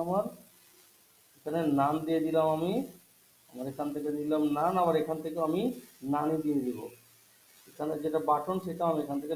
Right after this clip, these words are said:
নান দিয়ে দিব, নান দিয়ে দিব। ফাইন, আচ্ছা। আর এখানে আমার কি সমস্যা হলো?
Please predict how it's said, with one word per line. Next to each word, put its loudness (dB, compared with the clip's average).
নান 4
দিয়ে -6
দিব, -10
নান -4
দিয়ে -10
দিব। -18
ফাইন, 0
আচ্ছা। -12
আর -8
এখানে -4
আমার -2
কি -8
সমস্যা -2
হলো? -6